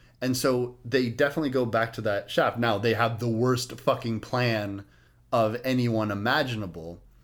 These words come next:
because when they get there and realize the depths of this tube and no one's around, but they can't really see anything, they feel like they might be able to hear something.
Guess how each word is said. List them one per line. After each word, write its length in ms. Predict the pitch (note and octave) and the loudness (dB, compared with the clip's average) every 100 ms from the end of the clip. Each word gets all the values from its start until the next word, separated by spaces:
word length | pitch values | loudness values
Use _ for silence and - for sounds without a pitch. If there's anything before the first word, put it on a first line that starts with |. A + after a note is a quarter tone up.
| _ - B2 | _ -12 -6
because 460 | C3 C#3 B2 A#2 | -4 0 0 0
when 560 | B2+ A#2+ B2+ B2+ B2 B2 - | -4 -2 0 2 0 -4 -10
they 200 | B2 A#2 | -2 -2
get 300 | G#2+ C3 D#3 | 0 0 0
there 260 | B2 A2+ G#2+ | 2 2 2
and 220 | A2+ A2 | 0 -2
realize 440 | B2 A#2 A2 A2 | 0 2 2 0
the 100 | - | -8
depths 400 | F2+ E3 E3 - | -4 0 0 0
of 160 | D3+ C3 | -4 -2
this 240 | C3+ C3 | -4 -4
tube 500 | - C3 B2 A#2+ A2+ - - - - - - | -6 -2 -2 -2 -6 -14 -20 -20 -20 -20 -8
and 480 | A#2+ A#2+ A#2 A2 G#2 - _ _ _ _ | -2 0 0 -4 -8 -18 _ _ _ _
no 220 | A#2+ D3+ | -6 0
one's 200 | F3+ F3+ E3 | 2 2 2
around, 520 | D3+ D3+ D#3 D#3 B2+ | 0 0 0 -2 -2
but 220 | B2 F#2+ | -2 -2
they 80 | A#2+ | -4
can't 260 | A#2+ D#3+ | -4 -4
really 400 | C#3 C#3 B2 A#2 - _ _ _ - | -2 0 -2 -4 -10 _ _ _ -8
see 260 | - G#3 G3 | -4 -2 2
anything, 640 | E3+ D#3 D#3 D3+ D3+ D3+ | 2 2 2 4 2 0
they 220 | A#2 G2 - - - | -2 -4 -8 -20 -8
feel 160 | - F3+ | 0 2
like 160 | F3 - | 4 2
they 140 | B2 | 2
might 360 | A#2 A#2+ D3 C#3 | 4 4 4 2
be 180 | C3+ C#3 | 0 2
able 180 | D3+ D3+ | 2 4
to 80 | |
hear 280 | D3 E3 F#3+ | 2 4 2
something. 640 | G3 B2+ G#2 - G2 F#2+ | 2 -2 -2 -4 -8 -10